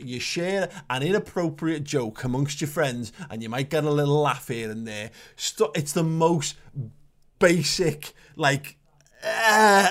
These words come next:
like, wha-, it, oh my God, yeah, it drives me, it drives me to despair. It absolutely drives me to despair. I, uh, I'm made up that the Women's World Cup's g-, getting some, getting some brilliant attention. You're getting to see, you're getting to see some boss players,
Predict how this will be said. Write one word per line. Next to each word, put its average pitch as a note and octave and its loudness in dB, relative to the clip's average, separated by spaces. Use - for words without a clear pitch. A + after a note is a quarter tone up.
like, F#3+ -2
wha-, E3+ -10
it, G3+ -2
oh F#3 2
my C#3+ 4
God, B2+ 4
yeah, A2+ 0
it G#2+ -4
drives D#3 6
me, C3 -2
it A2+ -12
drives D#3+ 2
me C3 -4
to G#2+ -8
despair. F#2+ -10
It A#2 -10
absolutely A#2 -8
drives G#2+ -10
me G#2+ -10
to F#2+ -10
despair. F#2 -12
I, C3+ 0
uh, B2 -4
I'm C3 0
made G2+ -4
up F2+ -12
that F#2 -12
the G#2 -8
Women's G2 -10
World G2 -8
Cup's - -10
g-, - -16
getting G2+ -8
some, G#2 -10
getting A2 -6
some A2 -6
brilliant G2 -10
attention. G#2+ -12
You're G#2 -12
getting F#2+ -14
to G#2+ -14
see, G2+ -8
you're A2 -8
getting G2 -8
to F#2+ -10
see G2+ -6
some G#2 -8
boss A#2+ 0
players, A2 -6